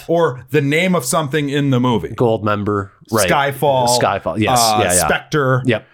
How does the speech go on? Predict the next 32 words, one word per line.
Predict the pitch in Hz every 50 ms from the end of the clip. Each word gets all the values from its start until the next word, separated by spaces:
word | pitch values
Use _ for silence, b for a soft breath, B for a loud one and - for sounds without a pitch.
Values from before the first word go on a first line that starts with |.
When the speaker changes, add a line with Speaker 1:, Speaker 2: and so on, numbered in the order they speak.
| b b -
Speaker 1:
Um, | 139 147 139 127 117 110 98 87 - -
so, | - - 185
yeah, | 202 277 254
I | 190
think | - - 370 - 440
I, | 349 - - - -
I | -
prefer | - 403 403 - - 320 285 277 262
the, | 233 233 214 185 170 143 131 B B B B B B B B B
Speaker 2:
I | 160
Speaker 1:
you | 175 -
Speaker 2:
pre-, | 185
Speaker 1:
know. | 160 -
Speaker 2:
I | 143 151 185
prefer | 180 - 240 - - 285 294 285
the | 277
wordier | 240 220 202 185 175 180 202 202 208 220 214 226 226 220 220
ones. | 208 220 220 233 240 240 202 - B B B B B B _ - - - -
Bond | 208 226 277 302 320 302 277
is | 165 -
such | - - 208 214 -
a | 240 190
weird | 143 107 98 110 135 151 180 190 160 -
franchise | - - 113 113 110 127 127 131 113 98 92 - -
to | -
me | 92 90 87
Speaker 1:
It | -
Speaker 2:
sometimes. | - 107 156 143
Speaker 1:
just | 104 92 147
won't | 151 147 151
Speaker 2:
Like, | 110 98
Speaker 1:
die. | 170 170 180 202 196 170 151 131